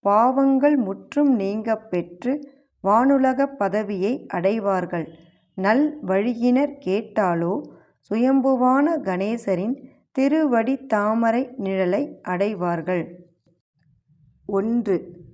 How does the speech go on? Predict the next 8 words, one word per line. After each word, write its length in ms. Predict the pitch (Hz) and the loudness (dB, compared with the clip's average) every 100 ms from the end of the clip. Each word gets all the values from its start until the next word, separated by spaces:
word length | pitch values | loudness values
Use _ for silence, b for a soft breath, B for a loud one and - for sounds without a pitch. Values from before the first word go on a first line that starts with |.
| - - | -20 -10
உபகதைகள். 1200 | 175 196 247 330 - - 180 180 196 196 170 147 - - _ - - | -8 -4 -2 -2 -4 -4 -2 0 -2 -2 -4 -6 -12 -20 _ -20 -6
விநாயகரை 840 | 180 233 269 277 269 262 262 285 | -2 0 2 2 0 0 0 0
பற்றி 880 | 294 - 175 175 - 196 240 - _ _ - | -4 -6 -8 -8 -8 -6 -6 -12 _ _ -10
மற்ற 540 | 190 214 - - 320 | -4 -4 -6 -4 -4
புராணங்கள், 1120 | 330 - 196 220 226 202 185 175 240 381 - - | -4 -4 -2 0 0 -2 -6 -2 -4 -4 -12 -10
இதிகாசங்கள், 1160 | 180 196 269 262 247 220 - 196 190 220 320 - - | -4 0 0 0 0 -2 -4 -6 -2 -2 -4 -8 -10
கவிதைகள் 880 | 185 190 247 240 214 185 202 320 B B B B 185 | -4 0 0 0 0 0 -2 -4 B B B B -6
முதலானவற்றில் 1160 | 196 233 262 262 262 262 208 208 - 269 330 | -2 0 2 4 2 0 -2 -4 -4 -2 0